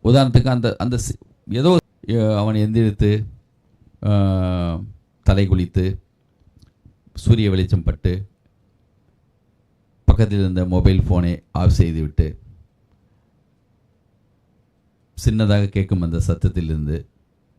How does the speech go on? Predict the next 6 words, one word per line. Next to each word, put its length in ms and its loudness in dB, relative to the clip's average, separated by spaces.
வெளியே 320 -2
வந்து, 260 0
ஆ, 200 -2
பேசுறதுக்கு 480 2
முன்னாடி 360 0
வருதோ 540 0